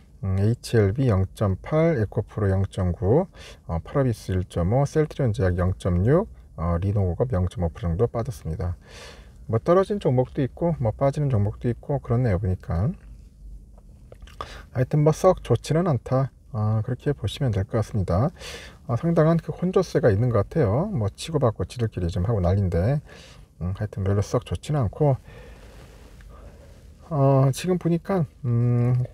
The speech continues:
그 환율이 천사백이십사 점 오공, 팔점오 원이나 현재 지금 빠졌습니다. 환율이 조금 빠지는 같은 느낌이 들고요.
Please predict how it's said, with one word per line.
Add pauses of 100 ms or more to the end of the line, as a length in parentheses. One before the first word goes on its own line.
그
환율이 (500)
천사백이십사
점
오공,
팔점오
원이나 (320)
현재
지금
빠졌습니다. (500)
환율이
조금
빠지는
같은
느낌이
들고요.